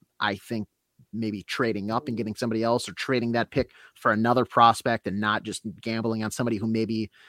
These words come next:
is there, depending on how the draft shakes out. Um, so to answer your question, it helps immediately because you, you just weren't gonna be able to do that. Um, the question, I thi-, the main question, I think, is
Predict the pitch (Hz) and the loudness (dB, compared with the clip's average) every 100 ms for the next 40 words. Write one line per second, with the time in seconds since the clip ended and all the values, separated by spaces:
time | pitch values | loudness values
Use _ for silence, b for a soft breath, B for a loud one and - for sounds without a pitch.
0 | b b 117 98 120 117 107 123 113 110 | b b 0 2 2 2 2 0 0 0
1 | 110 90 98 107 104 - 90 - 98 98 | -2 -2 2 2 2 -2 -4 -2 -2 -2
2 | b b b 107 117 104 92 85 _ _ | b b b 2 4 4 0 -8 _ _
3 | _ _ _ _ - - 190 190 165 147 | _ _ _ _ -4 6 8 8 6 6
4 | 151 - 135 147 143 139 - 127 123 131 | 6 6 4 8 8 6 0 -2 2 2
5 | 131 127 135 110 120 107 120 120 117 113 | 4 6 4 4 -2 0 2 2 2 0
6 | 101 110 139 139 135 127 - 117 107 98 | -4 2 2 2 2 0 2 0 0 -2
7 | 131 135 131 123 - b b b 110 107 | 2 4 6 4 2 b b b 2 2
8 | 107 104 120 - 151 - 151 131 117 98 | 0 -2 4 6 6 6 2 2 0 -6
9 | - 117 110 - 160 147 208 233 - 151 | -4 -2 -2 0 2 6 6 6 6 4
10 | - 127 - 127 123 107 101 | 4 -2 -2 -2 0 -2 -4